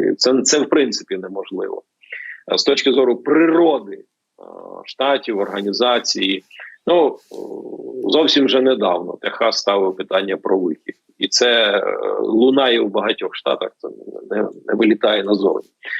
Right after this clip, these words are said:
Тому я би не лякався, е, тоталітарного режиму імені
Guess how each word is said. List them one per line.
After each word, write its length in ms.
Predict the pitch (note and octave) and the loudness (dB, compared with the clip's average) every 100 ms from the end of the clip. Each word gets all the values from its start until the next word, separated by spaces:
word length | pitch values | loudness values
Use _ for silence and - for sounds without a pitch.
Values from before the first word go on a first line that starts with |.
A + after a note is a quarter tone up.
| - - | -12 -4
Тому 360 | C3 D#3+ D#3 - | 2 4 4 0
я 300 | G#2 D#3 F#3 | -2 0 2
би 120 | F3 | 2
не 200 | E3+ E3+ | 2 2
лякався, 580 | E3 - C3 G2 - - | 2 2 0 0 -6 -8
е, 120 | - _ _ _ G1+ G1+ G1+ G1+ G1+ - - | -14 _ _ _ -12 -10 -8 -6 -6 -8 -4
тоталітарного 800 | A2 G2 A2 A2+ B2+ A#2+ A2+ G#2+ | -2 0 0 2 2 2 2 4
режиму 520 | A2 G#2+ B2+ B2 A2 - | 2 2 2 2 2 0
імені 540 | G#2+ G#2 G2+ G#2 G2+ | 0 2 2 2 0